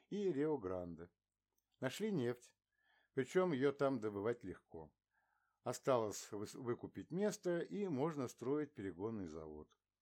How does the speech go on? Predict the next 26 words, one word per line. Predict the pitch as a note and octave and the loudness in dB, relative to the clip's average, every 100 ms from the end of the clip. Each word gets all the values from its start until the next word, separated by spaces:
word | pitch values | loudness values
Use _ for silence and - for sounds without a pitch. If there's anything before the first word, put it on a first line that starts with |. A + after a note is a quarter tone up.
| _ _ _ _ _ | _ _ _ _ _
Хотя | C3 - C#3+ C3 | -6 2 4 4
там | - C3+ B2+ | 4 2 2
и | A2+ | -2
так | C3+ A2 F2+ F2+ | -4 -2 -4 -4
уже | E2+ F2+ | -6 -6
часть | - E2 D#2 | -6 -6 -6
земель | F2+ F#2 F#2 | -6 -6 -4
наша, | D#3 G3 - D#3+ - _ _ | -2 -2 -2 -4 -4 _ _
надо | C3+ C#3+ B2+ | 0 0 2
только | C3+ A#2 A2+ | -2 -2 -6
с | C#3 | -6
испанцами | - G2 E2+ - F2 | -4 -2 -4 -4 -10
разобраться, | E2 E2+ G#2+ C3 D#3 - C3+ - _ - | -10 -6 -2 0 0 0 -6 -6 _ -16
где | F#2 A2 | -6 -4
границы | F#2+ G2+ F2 - - | 0 -2 -4 -10 -18
проходят. | - - - D#2+ - _ _ _ _ _ _ _ - | -16 -16 -18 -20 -20 _ _ _ _ _ _ _ -2
Думаю, | B2 A3 G#3+ G3+ E3 | 4 6 6 4 4
надо | C3 D#3+ D3+ | 4 4 4
готовить | B2+ B2+ D#3+ C#3+ G2 | 2 2 2 2 0
новую | F#2+ E2+ E2+ | -2 -2 -6
экспедицию, | - A#2+ B2+ F3+ - D#3+ D#3 | -8 -8 -4 -4 -4 -6 -6
скважину | - - C#3+ F#3 E3 E3+ | -8 0 2 4 0 -6
бурить | D3 D3+ D3+ C#3+ - - | -2 -2 -2 -6 -10 -8
и | F3 C#3+ | -6 -6
нефть | D#2 D#2 - | -8 -12 -16
качать. | - D2 - D#2+ - | -18 -18 -14 -16 -18